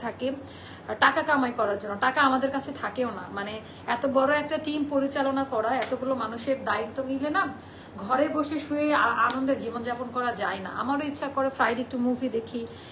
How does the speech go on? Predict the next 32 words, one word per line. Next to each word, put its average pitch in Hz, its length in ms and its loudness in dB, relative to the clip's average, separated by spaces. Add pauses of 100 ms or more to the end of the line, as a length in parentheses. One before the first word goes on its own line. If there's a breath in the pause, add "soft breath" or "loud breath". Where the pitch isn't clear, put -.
(120 loud breath)
একটু - 160 -4
ঘুরতে 277 400 2
যাই, 214 300 2 (440 loud breath)
উম, 226 220 -10 (220)
পারি 311 240 6
না 302 140 2
আপু, 233 180 -4
হ্যাঁ? 370 280 0 (280 loud breath)
একটা 277 220 0
ট্যুর 349 220 4
প্ল্যান 339 260 4
করেছি, 311 360 2
একটু 330 120 -2
গল্প 247 300 6
করিয়ে 294 240 0
তারপরে 233 400 0
একটু 233 280 -2 (240)
ইয়ে 214 160 0
করি। 196 240 -6 (360 loud breath)
আচ্ছা 247 200 2
আপু, 294 360 4
আর 254 240 8
দেখাও 247 460 4
না 294 140 4
আলমারিতে 247 460 4
জায়গা 220 320 0
না। - 60 -6
আলমারি 330 380 6
গিফট 339 240 2
দিব 269 240 -2
তো। 214 120 -4
আচ্ছা, 196 240 -4